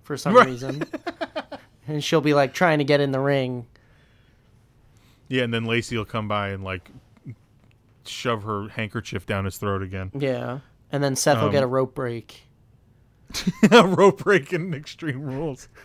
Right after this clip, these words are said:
Speaker 2: That's your favorite thing.
Speaker 1: Ugh. I think it's gonna be back and forth. S-, Corbin's gonna go through a table. Um, Becky's gonna put Lacey through a table.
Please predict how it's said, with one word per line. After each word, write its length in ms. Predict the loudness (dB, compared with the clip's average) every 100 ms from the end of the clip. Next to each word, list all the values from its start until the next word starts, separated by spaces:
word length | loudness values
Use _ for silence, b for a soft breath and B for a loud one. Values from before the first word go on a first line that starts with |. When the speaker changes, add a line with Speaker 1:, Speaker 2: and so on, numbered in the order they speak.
| B B B B -14 -6 4
Speaker 2:
That's 180 | 4
your 100 | 4
favorite 560 | 2 2 4 6 4 -2
thing. 360 | -2 -2 -4 -10 -8
Speaker 1:
Ugh. 260 | -4 -4 -4 B B B B _ _ _
I 140 | -2 0
think 240 | 2 0
it's 120 | -2
gonna 200 | 2 2
be 420 | 4 2 2 0 b b b _
back 260 | 8 8 6
and 100 | 0
forth. 560 | 4 6 6 4 -4 -20 b b b _
S-, 360 | -14 -10 -10 -12 -18 -16
Corbin's 420 | 4 6 6 2
gonna 160 | 2 2
go 160 | 6 4
through 240 | 4 2
a 40 | 2
table. 640 | 4 4 6 6 4 0 b b b b -2
Um, 560 | 0 2 0 -4 -8 -12 _ _ -2
Becky's 420 | 4 4 4 2
gonna 180 | 2 2
put 200 | 2 4
Lacey 400 | 4 4 2 -2
through 220 | -2 -2
a 60 | 0
table. 680 | 2 4 4 2 0 -2